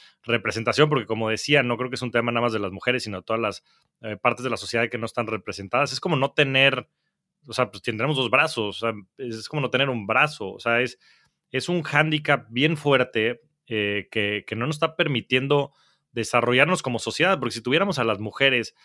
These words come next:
en su estado máximo, pues tendríamos una capacidad de innovación, de generación,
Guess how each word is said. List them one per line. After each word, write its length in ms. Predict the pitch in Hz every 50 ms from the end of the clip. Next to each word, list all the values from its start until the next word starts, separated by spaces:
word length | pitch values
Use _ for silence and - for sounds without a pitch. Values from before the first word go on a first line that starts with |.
| _ _ _ _ _ _
en 200 | - 123 123 123
su 120 | - -
estado 300 | 120 - - 147 160 170
máximo, 720 | 156 160 165 160 - - - 139 120 117 113 120 139 151 - _ _ _ _ _ _ _
pues 140 | - 123
tendríamos 460 | - 131 131 147 165 196 214 214 - -
una 240 | 196 196 190 185 -
capacidad 460 | - 127 - - 107 - - 123 127
de 80 | 139 135
innovación, 800 | 123 117 110 101 101 92 - - - 127 131 127 127 131 -
de 100 | 117 110
generación, 800 | - - 101 101 101 101 - - - 120 120 120 120 120 117 -